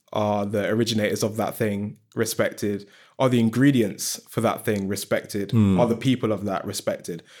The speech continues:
Speaker 1: I think those are the kind of questions to ask when people are, whether you wanna call it re-, representing or <laughs> misrepresenting things.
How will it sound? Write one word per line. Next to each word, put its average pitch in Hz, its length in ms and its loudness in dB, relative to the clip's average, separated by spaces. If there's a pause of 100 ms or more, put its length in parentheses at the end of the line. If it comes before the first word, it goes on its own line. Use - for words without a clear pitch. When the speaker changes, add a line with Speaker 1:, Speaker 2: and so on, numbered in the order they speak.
(180)
Speaker 1:
I - 60 -4
think 117 260 0
those 113 200 4
are 107 60 -4
the 113 100 -2
kind 110 140 -2
of 101 120 -4
questions 104 380 -2
to - 160 -4
ask 104 340 -2
when 110 220 2
people 104 360 -4
are, 98 320 -2 (1400)
whether 107 180 -2
you 107 60 2
wanna 107 140 2
call 107 160 0
it - 180 -4
re-, 113 280 0
representing 117 680 2
or 107 80 2
<laughs> 110 100 2
misrepresenting 120 880 4 (300)
things. 139 420 2